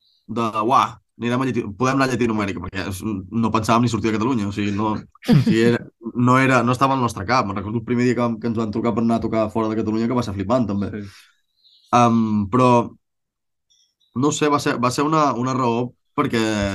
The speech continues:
Speaker 1: perquè bàsicament l'Aleix no havia escrit en, en aquell idioma i va,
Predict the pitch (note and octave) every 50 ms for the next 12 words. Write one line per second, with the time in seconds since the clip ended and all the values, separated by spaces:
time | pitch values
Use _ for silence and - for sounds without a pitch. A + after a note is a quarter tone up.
0 | F#2+ G#2+ G#2 G2 - - - - - - G#2+ A#2 A#2+ _ _ - - F#2 - -
1 | - _ _ - - - - G2+ G2 G#2 G2+ G2+ G#2 A2 G2 A#2 G#2+ G#2+ A2 G#2+
2 | A2 A2 G#2 B2 B2 A2+ G#2 G#2+ G#2+ G#2 G2 - - G#2 G#2 G2+ G#2+ G2 G2 G2
3 | - - - _ _ _ _ _ _ _ _ _ _ _ _ _ G2+ G#2+ G#2 G2+
4 | G2+ G2 F2+ G#2+ G#2 G#2 G#2 G#2 G#2+ G#2 A2 G#2+ G#2+ A2 B2 B2+ A2+ G#2 G2+